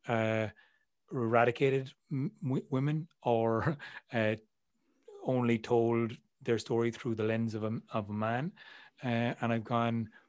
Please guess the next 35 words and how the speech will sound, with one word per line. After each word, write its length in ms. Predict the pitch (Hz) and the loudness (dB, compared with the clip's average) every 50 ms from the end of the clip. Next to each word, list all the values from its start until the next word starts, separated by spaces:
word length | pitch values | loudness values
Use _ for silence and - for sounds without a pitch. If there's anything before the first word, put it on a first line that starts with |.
| _ | _
"Why 200 | _ - 147 139 | _ -6 -4 0
is 220 | 143 147 135 117 - | 2 2 0 0 0
that?" 180 | 117 104 110 - - | -4 -4 -4 -4 0
Oh, 120 | 135 123 | 0 0
it's 140 | 117 - - | 0 0 -4
actually 400 | 139 143 - - 147 143 113 - - - | -6 -6 -6 -6 -6 -6 -8 -8 -6 -8
a 60 | 120 | -8
fucking 600 | - _ _ - 180 185 175 - - 196 180 165 | -8 _ _ -2 0 0 0 0 -2 -2 -2 -2
better 340 | - 143 135 131 131 131 120 | -2 -2 -2 -2 -2 -2 -4
story 640 | - - - 165 170 214 202 147 113 107 107 107 - - - - _ _ | -6 -4 -2 0 2 4 4 4 2 0 -2 -6 -10 -20 -20 -20 _ _
if 260 | - 123 123 - - 135 | -4 -4 -4 -4 -2 -4
you 120 | 123 120 | -2 -2
make 340 | 123 123 123 120 113 - - | 0 0 0 0 0 0 -2
it 200 | 120 113 - - _ _ _ _ _ | -2 -2 -4 -8 _ _ _ _ _
from 240 | - 156 131 123 | -4 -2 -2 0
the 60 | 123 120 | 0 0
woman's 260 | 117 113 113 107 - | 0 0 -2 -4 -6
perspective. 440 | - - - 139 123 - 104 95 - | -10 -6 -4 -4 -4 -4 -6 -10 -4
Thanks, 280 | - 135 151 135 - 127 | -2 -2 0 0 0 0
Lady 200 | 123 120 117 110 | 2 2 2 2
Gregory. 440 | 120 120 117 107 113 120 135 139 - - - _ - | 2 2 2 2 0 -2 -2 -2 -6 -18 -20 _ -8
We'll 80 | 127 | -8
be 60 | 117 113 | -8 -4
talking 300 | - 131 117 - - 110 | -2 -4 -2 -2 -4 -4
to 40 | 107 | -2
you 180 | 120 151 175 | 2 2 2
about 260 | 147 107 98 92 - - | 2 2 -2 -6 -6 -8
Cleana 340 | - - 110 104 98 98 | -6 -4 -4 -4 -4 -6
next 260 | 101 98 101 - - - | -8 -8 -8 -10 -8 -6
week. 280 | 113 127 - - - | -6 -6 -8 -10 -14
<laughs> 60 | 349 - - - - _ - | -14 -14 -14 -20 -20 _ -4
Um, 400 | 131 127 123 123 120 120 117 113 | -2 0 0 2 0 0 0 0
you 140 | 110 110 104 | -2 -2 -4
fucking 720 | 95 - - - - - - - - 143 139 - 113 101 95 - | -6 -10 -18 -20 -20 -20 -18 -14 -14 -14 -12 -10 -10 -12 -12 -8
dolt. 340 | - 123 113 113 135 135 | -8 -6 -6 -6 -8 -12